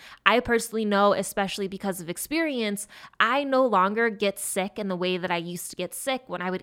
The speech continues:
eat foods that didn't work for my body, when I would stress myself out, when I wasn't exercising in a way that felt good for myself, and when I wasn't sleeping enough. So because of the fact that I now take such good care of my body, I have this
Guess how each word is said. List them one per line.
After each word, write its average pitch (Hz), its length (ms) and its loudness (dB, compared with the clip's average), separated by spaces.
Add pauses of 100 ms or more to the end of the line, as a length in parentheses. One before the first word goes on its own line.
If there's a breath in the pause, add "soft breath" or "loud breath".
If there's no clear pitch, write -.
eat 269 220 -10
foods 240 320 -6
that 214 220 -6
didn't 180 220 -10
work 170 200 -4
for - 100 -20
my 170 160 -8
body, 151 460 -12 (220 loud breath)
when 185 100 -4
I 175 80 2
would 175 120 -4
stress - 380 0
myself 233 460 -4
out, 156 340 2
when 180 100 -6
I 160 120 -4
wasn't 208 400 0
exercising 202 720 -4
in 180 80 -4
a 175 60 -2
way 175 180 0
that - 180 -6
felt 185 240 -2
good 165 140 -6
for 170 160 -4
myself, 156 580 -8 (400 loud breath)
and 262 340 4 (360 soft breath)
when 247 140 -2
I 254 60 2
wasn't 285 300 4
sleeping 240 300 -4
enough. - 400 -10 (1000)
So 262 140 -2
because 320 400 2
of 330 60 -4
the 320 80 -2
fact 220 260 -4
that 214 80 -4
I 202 120 0
now 202 440 4
take 233 300 -10
such 226 200 -6
good 190 120 -8
care 185 200 -4
of 170 60 -4
my 165 100 -6
body, 233 480 -4
I 214 120 -4
have 262 480 0
this 208 340 0